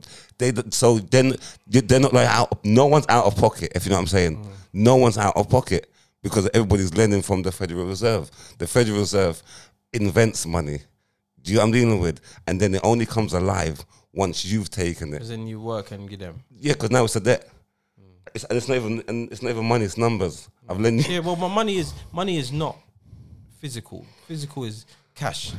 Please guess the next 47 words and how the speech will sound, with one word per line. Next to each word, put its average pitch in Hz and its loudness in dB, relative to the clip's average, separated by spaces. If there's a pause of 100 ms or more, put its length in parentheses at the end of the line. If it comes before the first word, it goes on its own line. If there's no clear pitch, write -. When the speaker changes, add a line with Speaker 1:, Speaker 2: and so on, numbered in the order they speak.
(160)
Speaker 1:
Yeah. 92 0
Speaker 2:
And 104 -12
cash - -10
is 107 -14 (140)
a - -10
Speaker 1:
That's - -6
Speaker 2:
rep-, 139 -6
a - -10
representative 156 -2
Speaker 1:
hence, 120 0
Speaker 2:
of 120 -6
Speaker 1:
remember, 110 0
Speaker 2:
money. 82 -2 (180)
Speaker 1:
I 98 -6
remember 107 0
they 107 2 (320)
print - -10
mon-, 101 -6 (140)
they 110 -4 (200)
not 120 -10
print 98 -6
money. 85 -4
They 98 0
make 104 0
the 85 0
numbers 85 0
now. 76 -6
Speaker 2:
Yeah, 98 -18
yeah. 87 -18 (160)
Speaker 1:
Henceforth 101 0
now, 87 2 (600)
Speaker 2:
Yeah. 120 -8 (200)
Speaker 1:
if 117 2
anything's 127 4
cashless, 131 2 (220)
Speaker 2:
Yeah. - -18
Speaker 1:
that's 143 0
it. 117 -6
That's 139 2
why 131 2
the 117 -2
richest 143 -2
people 113 0
in 107 2
the, 104 -2
is 104 -2
the, 104 -4